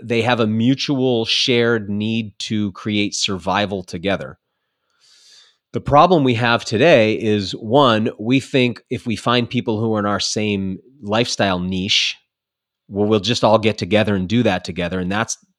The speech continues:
rarely gonna work. And second, we don't really have any shared fate. So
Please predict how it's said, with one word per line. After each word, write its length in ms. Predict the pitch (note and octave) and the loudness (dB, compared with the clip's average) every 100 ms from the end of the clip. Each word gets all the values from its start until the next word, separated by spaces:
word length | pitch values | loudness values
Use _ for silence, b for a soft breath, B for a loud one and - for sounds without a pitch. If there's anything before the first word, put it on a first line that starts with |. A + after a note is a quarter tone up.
| _ - | _ -20
rarely 580 | G#2 F#2 A2 A2+ G#2+ G2 | -14 -4 0 2 2 -2
gonna 200 | F#2 E2+ | -4 -6
work. 360 | E2 E2 B2 - _ _ _ b b b b _ - | -6 -8 -8 -14 _ _ _ b b b b _ -10
And 140 | G2+ | -8
second, 540 | - - C#3+ B2 A2+ - | -2 2 4 4 0 0
we 140 | A#2+ | 2
don't 160 | D3 C#3+ | 2 4
really 180 | D#3+ C3+ | 4 4
have 160 | C3 | 2
any 140 | A#2+ G#2 | 2 0
shared 380 | - A2 G2 E2+ | 0 0 0 -2
fate. 420 | - D#3+ G#2 - - | -2 0 0 -4 -10
So 500 | - - G#2+ G#2 G2 | -6 2 4 4 2